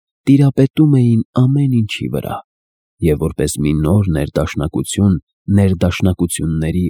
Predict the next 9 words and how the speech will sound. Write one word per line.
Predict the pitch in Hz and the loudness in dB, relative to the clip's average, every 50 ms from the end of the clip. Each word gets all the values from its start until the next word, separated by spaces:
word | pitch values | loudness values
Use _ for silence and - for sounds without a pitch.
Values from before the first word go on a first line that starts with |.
| - - | -2 -2
այդ | 110 104 95 87 80 | 0 0 0 0 -2
զանգվածում, | 95 87 90 85 78 76 - - - - - - 120 123 120 98 - - _ _ _ _ _ _ _ _ _ _ - | -2 -2 -2 -2 -2 -2 -4 -6 -8 -8 -4 0 2 4 4 2 0 -2 _ _ _ _ _ _ _ _ _ _ -2
դրանք | 101 120 123 127 131 127 | 0 2 4 4 2 0
ստեպ-ստեպ | - - - _ - 143 147 - - - - - - 87 90 101 - - | -2 -6 -4 _ 2 2 2 2 -2 -6 -10 -4 0 0 2 2 0 -2
ճեղքում | - - 76 82 - - - - 101 101 101 90 | -4 -2 -2 -2 -4 -6 -8 -4 0 0 2 2
էին | 87 87 90 87 85 87 | 0 0 0 -2 -2 -4
քիվային | - - - 101 85 87 82 80 80 90 104 107 | -6 -4 -2 -2 0 0 -2 -2 -2 0 0 0
եռանկյունակների | 98 95 92 92 90 87 85 - 80 65 67 78 80 - - 67 71 76 95 98 92 - _ _ _ _ _ _ - | 0 0 0 0 -2 -2 -4 -6 -6 -6 -6 -6 -6 -6 -6 -6 -4 -2 -2 -2 -4 -6 _ _ _ _ _ _ -2
բազմապատիկ | 117 120 120 120 - 127 123 120 - - 120 113 - - - 113 107 - | 0 2 2 2 2 2 2 2 2 0 -2 -2 0 0 0 0 0 0